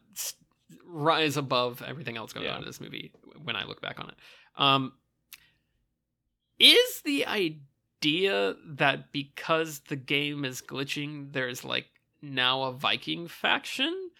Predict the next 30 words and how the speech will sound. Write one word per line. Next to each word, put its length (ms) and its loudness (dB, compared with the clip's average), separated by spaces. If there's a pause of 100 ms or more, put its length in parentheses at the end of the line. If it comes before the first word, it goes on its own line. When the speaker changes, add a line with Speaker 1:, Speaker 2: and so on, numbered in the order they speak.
(220)
Speaker 2:
Right. 560 6
Speaker 1:
Why 440 6
Speaker 2:
And 80 2
also 320 10
Speaker 1:
is 60 6
Rory 240 6
Speaker 2:
dirigibles. 280 2
Speaker 1:
McCann 440 0
in 260 -2
this 400 -2
and 160 -2
just 320 -4
playing 680 -4 (800)
Game 240 2
of 100 0
Thrones 540 -4 (580)
knockoff 400 -2
characters? 640 -14
Speaker 2:
Yeah. 220 -2 (240)
Speaker 1:
Like, 180 -6
it, 160 -2
like, 160 2
they're 100 2
just, 220 0
it's 220 -2
just 140 -6
a 40 -6
big 180 2
army 300 4
of, 140 -4